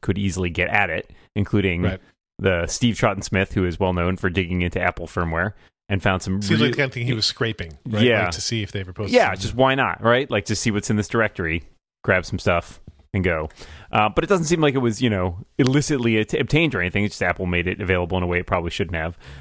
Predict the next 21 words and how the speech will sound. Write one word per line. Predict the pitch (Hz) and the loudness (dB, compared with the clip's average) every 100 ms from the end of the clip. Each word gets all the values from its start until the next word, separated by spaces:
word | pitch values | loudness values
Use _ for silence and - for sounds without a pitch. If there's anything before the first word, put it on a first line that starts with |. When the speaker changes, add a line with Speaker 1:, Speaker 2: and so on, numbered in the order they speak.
| - | -4
Speaker 1:
But | 123 | -2
it | 123 | 2
seems | 170 185 | 0 2
like | 175 175 | 2 2
there's, | 175 175 160 | 2 2 2
um, | 170 165 | 2 0
some | 156 160 | -2 -2
interesting | 160 156 - 147 147 | -2 -2 0 0 0
stuff | - 151 - | 0 0 2
in | 165 | 2
there, | 143 113 127 | 4 2 2
including | 120 - 151 123 113 131 - - _ - | -2 2 2 4 2 -2 -6 -16 _ -2
the | 117 110 110 | 2 2 2
icon | 120 120 127 117 120 120 110 | 0 2 2 4 2 2 2
that | 104 | 2
may | 107 107 | 2 2
represent | 107 110 107 101 | 2 0 -2 2
the | |
iPhone | 95 95 104 95 | 2 2 0 -2
eight. | 104 - - _ _ _ _ _ _ _ _ 113 | -2 -6 -16 _ _ _ _ _ _ _ _ 0
Um, | 101 92 92 90 92 | 2 2 0 -2 -4